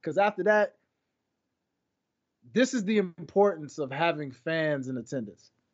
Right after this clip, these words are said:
At the end of the day, WrestleMania really should have just been postponed. You could have taken this moment to give wrestlers what they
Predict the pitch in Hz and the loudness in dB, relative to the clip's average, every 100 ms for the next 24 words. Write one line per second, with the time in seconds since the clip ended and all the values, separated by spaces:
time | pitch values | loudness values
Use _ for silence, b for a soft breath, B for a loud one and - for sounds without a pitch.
0 | _ _ _ _ _ _ _ _ _ _ | _ _ _ _ _ _ _ _ _ _
1 | _ _ - 190 208 254 254 240 202 247 | _ _ -2 2 6 6 4 2 2 4
2 | 240 233 247 208 214 220 202 180 175 175 | 6 4 2 0 0 2 2 2 -2 -2
3 | 165 185 202 196 180 - 190 185 180 165 | 4 6 6 4 -2 0 2 4 4 2
4 | 135 160 147 131 151 139 - 160 165 - | -2 -6 -4 -4 -4 -4 0 0 0 -2
5 | 143 127 151 180 _ _ _ _ _ _ | 0 0 -2 -6 _ _ _ _ _ _
6 | _ _ _ _ _ _ - 143 214 220 | _ _ _ _ _ _ -8 -2 4 6
7 | 208 226 220 226 220 190 196 196 196 202 | 6 4 4 4 4 2 4 4 4 0
8 | - 151 165 180 170 185 180 185 175 165 | -4 0 2 2 4 2 2 0 2 0
9 | 175 190 | 0 0